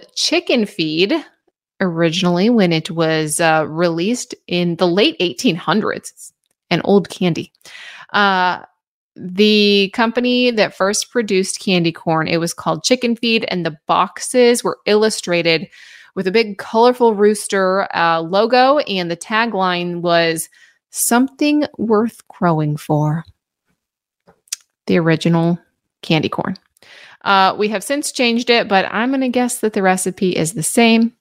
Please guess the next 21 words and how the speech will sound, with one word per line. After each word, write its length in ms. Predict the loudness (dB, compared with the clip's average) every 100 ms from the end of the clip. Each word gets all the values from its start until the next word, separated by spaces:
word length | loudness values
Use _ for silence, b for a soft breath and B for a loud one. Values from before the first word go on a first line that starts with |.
| -6
It 80 | 0
doesn't 280 | 2 2 0
really 200 | 0 0
taste 260 | 0 -2
like 160 | -4 -6
it's 140 | -6
been 120 | -6
updated 420 | -8 -10 -14 -14 -8
to 140 | -10 -10
me. 140 | -20 _ _ _ _ -14 B B B B B B B _ _ 0
All 100 | 0
right, 160 | 0
here 140 | -2 -4
is 120 | -2
your 80 | -2
Wake 180 | -2 -4
Up 140 | -2
Weather 220 | -2 -2
Brain 240 | -2 -2 -2
Twister 340 | -6 -4 -6
question 500 | -2 -2 -2 -4 -4